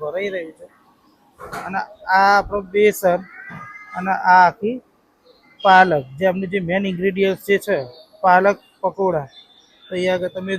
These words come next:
જુઓ તો અહીંયા આગળ મેકિંગ પ્રોસેસ પણ અહીંયા આગળ ચાલુ જ છે. તો અહીંયા આગળ આ જો પાલક નાખી દીધી મસ્ત મજાની.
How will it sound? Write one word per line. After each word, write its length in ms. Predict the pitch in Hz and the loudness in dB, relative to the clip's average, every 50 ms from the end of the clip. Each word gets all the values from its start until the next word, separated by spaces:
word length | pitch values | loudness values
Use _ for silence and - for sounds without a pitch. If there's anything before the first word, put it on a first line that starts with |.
| 165 | -2
જુઓ 160 | 196 214 202 175 151 143 131 - _ _ _ _ _ _ _ _ _ _ | 0 0 0 0 -2 -4 -8 -14 _ _ _ _ _ _ _ _ _ _
તો 60 | - 180 | -10 -6
અહીંયા 280 | 180 185 185 185 185 175 | -2 0 0 0 0 0
આગળ 180 | 175 208 196 185 180 | -2 -4 -4 -4 -4
મેકિંગ 280 | 180 170 - 202 196 185 180 | -8 -8 -8 -10 -10 -8 -4
પ્રોસેસ 340 | 190 185 175 - 190 196 196 - | -2 0 0 0 0 -2 -2 -2
પણ 80 | 196 196 | -4 -4
અહીંયા 260 | 190 190 185 185 175 | -2 0 0 0 0
આગળ 180 | 180 196 196 - - | -2 -2 -4 -4 -4
ચાલુ 260 | 196 175 175 185 214 226 | -2 -2 0 0 -2 -4
જ 100 | - - | -6 -8
છે. 100 | 170 175 180 - - - - - - _ _ _ _ _ - - - _ _ _ _ _ _ _ | -10 -10 -10 -12 -14 -20 -20 -20 -20 _ _ _ _ _ -20 -20 -20 _ _ _ _ _ _ _
તો 40 | - - | -12 -8
અહીંયા 220 | 175 180 180 180 | -4 -2 -2 0
આગળ 160 | 175 185 185 180 | 0 2 2 2
આ 100 | 185 175 | 2 2
જો 80 | 185 180 - - | 0 -4 -2 0
પાલક 280 | 175 165 170 185 180 175 180 185 | 0 0 2 0 -2 -4 -2 -2
નાખી 300 | 180 175 175 214 208 202 | -2 -2 -2 -4 -4 -4
દીધી 300 | 196 160 156 165 156 160 | -4 -6 -6 -10 -12 -12
મસ્ત 180 | 160 - - 170 160 | -14 -14 -12 -10 -8
મજાની. 440 | 160 156 147 151 156 156 170 196 202 | -8 -6 -6 -6 -8 -8 -10 -14 -18